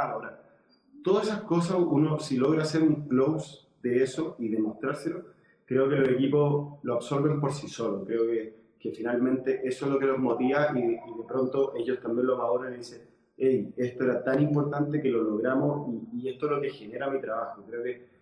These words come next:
es súper importante lograr transmitirle al equipo que las cosas que están haciendo no son porque se insertaron una rueda que hace mil años que venimos haciendo esto y así alguien mandó y vamos,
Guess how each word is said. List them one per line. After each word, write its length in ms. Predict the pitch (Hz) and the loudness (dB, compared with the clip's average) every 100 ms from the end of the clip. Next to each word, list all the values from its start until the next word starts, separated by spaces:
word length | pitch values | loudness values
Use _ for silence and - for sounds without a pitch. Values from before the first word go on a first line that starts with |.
| _ | _
es 180 | 104 - | -14 -4
súper 240 | 147 151 160 | 0 4 4
importante 680 | - 127 117 127 143 156 160 | 4 -2 -2 -2 -2 2 2
lograr 320 | 135 139 - | 4 2 0
transmitirle 440 | 135 127 135 143 | 0 2 0 0
al 140 | 139 127 | 0 2
equipo 300 | 135 147 139 | 0 0 0
que 80 | |
las 160 | 120 - | -2 -2
cosas 280 | 131 151 147 | -6 -6 -6
que 60 | |
están 180 | - 135 | -4 -4
haciendo 380 | 131 135 143 147 | -4 -2 2 2
no 120 | 139 | 2
son 260 | 139 151 175 | 0 0 0
porque 600 | 170 - 170 175 - - | -2 -2 -2 -2 -6 -20
se 140 | - 131 | -6 -4
insertaron 560 | - - - 135 147 | -4 -6 0 2 4
una 140 | 147 127 | 2 2
rueda 360 | 127 139 147 | 2 4 2
que 100 | 135 | 2
hace 240 | 117 117 120 | 0 -2 -2
mil 160 | 127 | 0
años 240 | 131 143 143 | 2 0 0
que 100 | 110 | -2
venimos 340 | 113 120 117 | 0 0 -2
haciendo 240 | 127 117 | -4 -2
esto 260 | 127 - 151 | 0 -2 -2
y 80 | 123 | -4
así 240 | - 123 | -4 -2
alguien 260 | 120 131 120 | 0 0 0
mandó 460 | 104 104 123 139 | -2 -10 -10 -8
y 80 | 117 | -6
vamos, 300 | 117 - 95 | -4 -6 -8